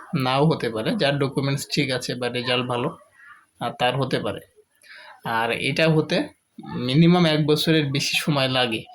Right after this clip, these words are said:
তো আবেদন করেই ভিসার জন্য আশা করা যাবে না। আপনি যেখানে পড়ালেখা করতেছেন, যে প্রতিষ্ঠানে বাংলাদেশে পড়ালেখা আপনার রানিং করতে হবে, চালিয়ে যেতে হবে এবং অ্যাপ্লিকেশন করার পর আপনার অপেক্ষায় থাকতে হবে। যেদিন ভিসা আসবে, আসার পর আপনি সেই মাদ্রাসায় গিয়ে,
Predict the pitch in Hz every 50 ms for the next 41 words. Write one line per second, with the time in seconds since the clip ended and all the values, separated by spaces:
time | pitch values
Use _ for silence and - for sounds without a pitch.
0 | - - - - _ - - - - 135 131 117 113 123 143 151 143 156 160 160
1 | 156 - 151 143 147 165 180 185 165 143 156 151 165 151 143 139 135 147 139 139
2 | 139 131 127 127 - 139 127 135 131 127 123 123 117 110 113 120 151 170 - -
3 | - - - - - - - 123 - - 151 139 135 139 135 139 135 135 123 -
4 | 131 131 131 135 131 147 131 131 139 135 139 - 143 135 - 156 151 143 139 131
5 | - 147 131 143 135 - - 135 131 127 127 127 127 127 123 127 - - 123 -
6 | 127 123 123 123 127 - - 127 127 - - 127 123 123 120 120 117 117 123 123
7 | 123 - 131 127 123 - - 131 117 123 147 165 - _ _ - _ - - -
8 | 117 117 120 123 123 120 127 123 123 - 127 127 123 143 170 - - - - -
9 | - - - - - 131 120 120 123 123 120 117 107 110 120 - 131 131 131 135
10 | 131 - 135 135 120 - 127 123 123 120 - - - 135 - - 151 - 147 143
11 | 135 135 131 151 - - 156 143 139 - 127 120 - - 156 135 135 156 165 170
12 | 151 143 143 143 143 135 139 139 - - 147 135 127 123 139 143 151 143 151 285
13 | 381 - - - 123 127 - - 139 - - 170 196 185 143 - - 139 127 127
14 | - 143 127 127 127 123 120 120 127 - - 113 113 113 117 117 117 113